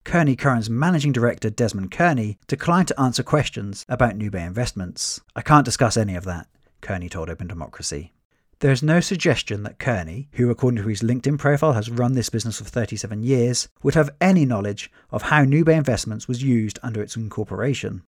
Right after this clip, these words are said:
Kearney Curran's website explains that it does not necessarily do its own due diligence on clients.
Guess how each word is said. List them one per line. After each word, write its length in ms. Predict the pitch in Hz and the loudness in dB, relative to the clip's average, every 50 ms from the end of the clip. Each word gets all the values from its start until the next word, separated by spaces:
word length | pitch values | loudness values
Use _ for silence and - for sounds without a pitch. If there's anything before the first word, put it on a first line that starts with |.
| _ - | _ -4
Kearney 280 | - 147 131 120 113 | 2 2 4 4 2
Curran's 300 | 107 - 117 110 110 107 | 0 0 -2 -2 -2 -2
website 520 | 113 139 147 143 143 - 143 127 110 104 - - | 2 4 4 4 4 2 0 0 0 -2 -4 -6
explains 560 | - 135 - - - - 156 151 151 151 139 | -6 -2 -2 -2 0 2 2 4 4 2 2
that 100 | - - | 0 -2
it 80 | - 123 | -2 0
does 160 | 151 143 117 | -2 0 0
not 160 | 139 127 - | -2 -4 -2
necessarily 480 | 151 139 120 - 120 - 127 113 113 117 | -2 -2 -2 0 0 0 2 2 0 0
do 180 | 113 127 120 | 0 0 0
its 120 | 117 - - | 0 0 -2
own 200 | 113 113 113 117 | -2 -2 -2 -2
due 180 | - 123 117 | -2 -2 -2
diligence 480 | 113 - 160 180 185 131 - 117 101 - | -2 0 0 2 2 0 0 -4 -6 -6
on 80 | 104 95 | -6 -4
clients. 560 | 104 101 95 95 92 98 - - - - | -4 -4 -4 -4 -4 -6 -6 -6 -6 -6